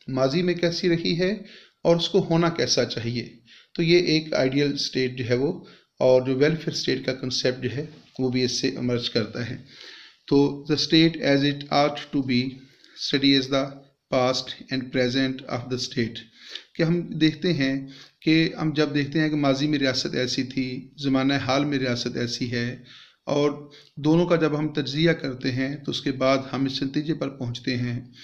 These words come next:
कि रियासत को कैसा होना चाहिए, आने वाले वक्त में रियासत की हैसियत क्या होनी चाहिए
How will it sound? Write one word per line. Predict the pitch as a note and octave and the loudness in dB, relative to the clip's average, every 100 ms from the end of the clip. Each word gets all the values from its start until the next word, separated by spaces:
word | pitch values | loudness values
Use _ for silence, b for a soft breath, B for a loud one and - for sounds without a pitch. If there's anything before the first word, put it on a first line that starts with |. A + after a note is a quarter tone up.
| B B - | B B -2
कि | |
रियासत | C3+ C3 - - | 2 2 0 -6
को | - C3+ | -2 -2
कैसा | C3 D3+ C#3+ - | -2 -2 -2 0
होना | B2+ A#2+ B2 | -4 -4 -6
चाहिए, | A#2+ B2 A#2 A#2 - B B B | -4 -4 -4 -6 -8 B B B
आने | D3+ D#3 | 0 4
वाले | D3+ D#3 | 4 2
वक्त | D#3 D3+ D#3+ | 0 -2 0
में | D3+ | 0
रियासत | C3 A#2+ - C3+ | 0 -2 -2 -2
की | C#3 | -2
हैसियत | A#2+ - B2+ B2+ C3 | -2 -4 -2 -2 -2
क्या | C3 | -4
होनी | A#2+ B2 | -2 -2
चाहिए | A#2+ B2 A#2+ A#2+ A#2+ | -4 -4 -2 0 -2